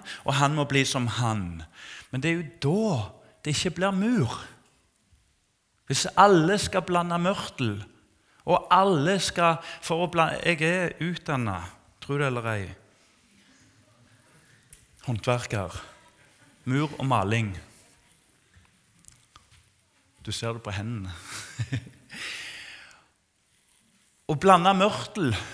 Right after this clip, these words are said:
er lang, lang tradisjon, lang, lang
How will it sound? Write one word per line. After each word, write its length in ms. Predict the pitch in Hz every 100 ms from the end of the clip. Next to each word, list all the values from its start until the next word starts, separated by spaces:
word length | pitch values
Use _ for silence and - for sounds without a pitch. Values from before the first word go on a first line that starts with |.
| - - - - - - - - - _ _ _ _
er 180 | 160 190 190 202 220
lang, 360 | 240 294 277 214
lang 360 | 185 185 160 98 87 - -
tradisjon, 600 | - 147 131 - 120 101 104 143 208
lang, 540 | 247 269 269 269 254
lang 380 | 185 185 196